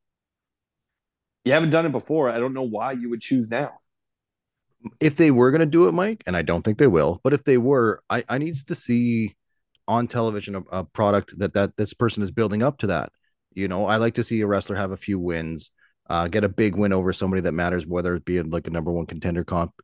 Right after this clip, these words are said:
Speaker 2: competition or, or something like that. But to just come out and get in Rhea Ripley's face and then say, "I wanna fight you for the title," and then they say, "Okay, sure." Y-, y-,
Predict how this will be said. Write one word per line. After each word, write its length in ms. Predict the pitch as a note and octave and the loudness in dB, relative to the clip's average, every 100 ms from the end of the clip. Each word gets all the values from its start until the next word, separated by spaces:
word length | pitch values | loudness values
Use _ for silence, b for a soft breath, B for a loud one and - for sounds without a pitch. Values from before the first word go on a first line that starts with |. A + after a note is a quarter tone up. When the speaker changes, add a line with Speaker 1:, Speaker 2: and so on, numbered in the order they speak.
| - | -8
Speaker 2:
competition 680 | F#2 F2 - F#2 F2 F2 E2+ | -6 -4 -4 -4 -4 -2 -2
or, 180 | C#2+ B B B B | -4 B B B B
or 160 | - F2+ | -8 -4
something 220 | - E2+ | -2 0
like 160 | F2 - | 0 0
that. 260 | G2+ G#2+ | 0 0
But 240 | - D#2 - | 2 0 0
to 100 | G#2 | -2
just 380 | A2 A#2 - _ _ _ - | 0 -2 -4 _ _ _ -4
come 220 | C#3 C3+ | 0 2
out 240 | B2 A2+ - | 2 2 -2
and 240 | G2 G2+ G2 | -4 -2 -2
get 120 | F2 | -4
in 220 | G2 F2+ | -4 -2
Rhea 160 | G#2 F#2+ | 0 0
Ripley's 360 | F#2+ F2+ E2+ | -2 -6 -10
face 300 | - F2+ F#2 | -4 -2 0
and 80 | F2+ | -2
then 280 | F2 E2 C#2+ | -4 -6 -8
say, 160 | - F2+ | -2 0
"I 60 | |
wanna 180 | F2 E2 | 2 0
fight 220 | - E2+ | 0 -2
you 80 | D#2 | -2
for 80 | D2+ | -4
the 100 | C2 | -2
title," 320 | F2 F2 D2 | 0 0 0
and 100 | C#2 | -4
then 160 | C#2+ C#2+ | -6 -6
they 100 | C2 | -8
say, 200 | - G1+ | -8 -4
"Okay, 300 | C#2 - - | -4 -4 -6
sure." 440 | - A#2+ F2 D#2 - _ _ _ _ _ _ | -2 0 2 0 -6 _ _ _ _ _ _
Y-, 200 | F#3 G2+ | -4 -4
y-, 160 | G2 | -4